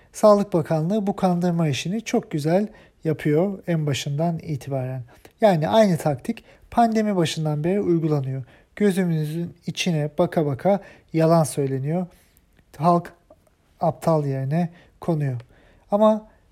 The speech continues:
bunları söyledik, söylemeye de devam edeceğiz. Son dört günde azalan,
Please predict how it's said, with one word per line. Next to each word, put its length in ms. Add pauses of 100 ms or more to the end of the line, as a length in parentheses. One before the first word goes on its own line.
(120)
bunları 440
söyledik, 560
söylemeye 580
de 180 (340)
devam 320
edeceğiz. 500 (760)
Son 280
dört 260
günde 340 (340)
azalan, 520